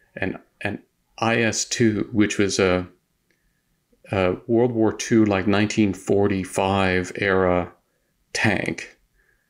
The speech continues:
uh, on a train, like they were gonna move, move it somewhere and do something with it. Um, that's what they're reduced to.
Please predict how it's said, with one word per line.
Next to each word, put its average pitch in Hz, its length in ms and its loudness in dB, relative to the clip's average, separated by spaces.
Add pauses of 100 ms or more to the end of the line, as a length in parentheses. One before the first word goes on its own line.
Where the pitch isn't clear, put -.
(220)
uh, 92 480 0
on 104 160 0
a 101 40 -2
train, 98 580 0
like 90 240 -2
they 98 80 0
were 90 160 2
gonna 92 260 0
move, 95 460 0
move 101 220 2
it 95 60 0
somewhere 92 320 0
and 90 120 -2
do 95 100 0
something 101 360 -4
with - 120 -6
it. - 160 -12 (680)
Um, 95 480 -2 (720)
that's 123 200 0
what 131 120 0
they're 110 140 0
reduced 104 340 0
to. - 180 -6